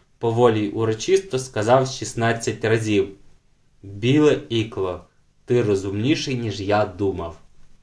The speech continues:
Проте сама численність законів збивала з пантелику білого ікла, і через це він потрапляв у неласку. Він, приміром, не одразу зрозумів, що не можна чіпати й тих курей,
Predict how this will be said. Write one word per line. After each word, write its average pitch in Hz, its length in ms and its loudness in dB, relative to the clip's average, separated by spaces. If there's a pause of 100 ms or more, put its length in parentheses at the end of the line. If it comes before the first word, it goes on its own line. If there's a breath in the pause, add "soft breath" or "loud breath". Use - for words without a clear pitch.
(1500)
Проте 156 400 4
сама 190 400 0
численність 175 760 0
законів 185 500 0
збивала 131 540 2
з - 80 -6
пантелику 147 600 -2
білого 135 400 2
ікла, 170 380 -2
і 127 180 -4
через 127 440 -4
це 190 180 0
він 175 160 -2
потрапляв 127 720 -2
у 127 120 -2
неласку. 110 640 -2 (800 soft breath)
Він, 190 280 0
приміром, 175 760 0
не 120 160 -2
одразу 139 440 2
зрозумів, 139 560 0
що - 200 -4
не 131 80 2
можна 170 340 -2
чіпати 131 500 -2
й 110 60 -4
тих 208 400 0
курей, 110 400 0